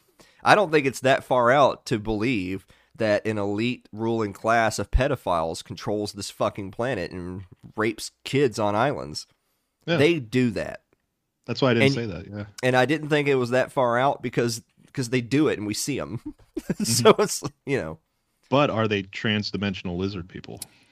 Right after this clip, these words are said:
Speaker 1: No, they're not trans-dimensional lizard people. Don't
Speaker 2: Okay.
Speaker 1: see, I don't like people who say and do things like that 'cause I was like, "Don't, don't, don't belittle the evil that humankind is, is capable of."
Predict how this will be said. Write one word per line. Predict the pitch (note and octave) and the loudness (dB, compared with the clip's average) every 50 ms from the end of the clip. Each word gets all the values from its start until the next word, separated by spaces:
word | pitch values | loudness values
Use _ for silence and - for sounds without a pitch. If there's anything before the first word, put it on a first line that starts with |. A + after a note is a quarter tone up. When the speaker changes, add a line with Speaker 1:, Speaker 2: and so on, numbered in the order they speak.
| _ _ - | _ _ -16
Speaker 1:
No, | - G#2+ B2 B2 A2+ A2 A2 A2 | -10 -4 -2 0 0 2 2 2
they're | A2+ A#2+ | 2 2
not | C3+ D3 D3 B2 | 2 2 2 0
trans-dimensional | - B2+ A2+ G#2+ G2 F#2 F2+ E2+ E2+ D#2+ - - D2+ E2 | -2 -4 -4 -4 -4 -6 -8 -10 -12 -12 -12 -12 -14 -14
lizard | C#2 - - - | -14 -14 -16 -16
people. | - - - - - - - _ _ _ _ _ _ _ _ _ - | -16 -18 -18 -18 -18 -20 -20 _ _ _ _ _ _ _ _ _ 0
Don't | G#2 D3 E3 E3+ - | 4 6 6 6 4
Speaker 2:
Okay. | - - _ _ _ _ _ _ _ _ _ _ _ _ _ _ _ _ _ _ _ _ - - - | 2 -6 _ _ _ _ _ _ _ _ _ _ _ _ _ _ _ _ _ _ _ _ -18 -8 0
Speaker 1:
see, | - F3+ F3+ | 4 6 8
I | D#3+ D#3 | 8 8
don't | C3 D3+ D#3+ C#3+ D#3 | 8 6 4 4 4
like | F3 E3+ F3 - | 2 0 0 0
people | F3+ D#3+ E3 F3 D3 | -2 0 0 0 0
who | C#3+ D3 | 0 0
say | C#3+ - D#3 C#3+ C#3+ | -2 -2 0 0 0
and | C#3+ C#3 | 0 -2
do | D3 C#3 | -4 -4
things | C#3 D3 C#3+ C#3+ C3+ | -4 -4 -6 -4 -4
like | C#3 C3+ C3+ - | -4 -4 -4 -4
that | C#3+ C#3+ D3 - | -4 -2 -2 -4
'cause | - C3+ | -4 -4
I | B2 | -4
was | B2 B2 | 0 2
like, | A#2 A#2+ A2+ | 2 2 2
"Don't, | - C#3 C#3 C#3 A#2 - _ - A#2+ | 4 4 4 2 2 -2 _ -8 0
don't, | - D3+ D#3+ F3 E3 - - A2 C3 | 4 6 6 6 4 2 -4 -4 2
don't | A2+ D3+ E3 F3+ D3+ C3 | 6 6 6 6 6 2
belittle | C3+ D3+ C#3 C3 B2+ B2+ B2+ A#2+ A2+ G#2+ G2+ | 2 2 2 4 4 4 4 4 4 2 2
the | G2+ G#2 G#2 | 0 -2 -2
evil | - G#2+ A#2 A2 F#2+ G2 F#2+ | 0 -2 -2 -2 -2 -2 -4
that | F#2 F2 F2+ | -4 -4 -4
humankind | G#2+ G#2 F#2+ F#2+ F2+ F2 E2 F#2 - G2+ F2+ F2+ E2+ E2 E2+ E2+ | -6 -6 -6 -6 -8 -8 -10 -10 -8 -6 -6 -4 -6 -6 -8 -10
is, | E2 - - - - | -12 -12 -14 -14 -12
is | F2 E2+ - | -12 -12 -10
capable | - - E2 - E2+ D#2+ - C2 B1 B1 | -8 -8 -8 -10 -10 -14 -16 -14 -12 -12
of." | C2 C2 _ _ | -14 -14 _ _